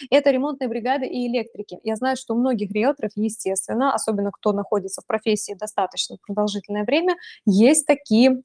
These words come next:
люди, а, в окружении. Естественно, потому что если вы продаете квартиру, к ней необходимо сделать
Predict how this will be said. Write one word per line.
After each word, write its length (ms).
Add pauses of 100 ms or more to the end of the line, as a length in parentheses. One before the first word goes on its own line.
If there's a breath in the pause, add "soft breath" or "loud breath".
люди, 360 (180)
а, 240
в 40
окружении. 560
Естественно, 600
потому 260
что 120
если 160
вы 80
продаете 440
квартиру, 480
к 100
ней 220
необходимо 540
сделать 280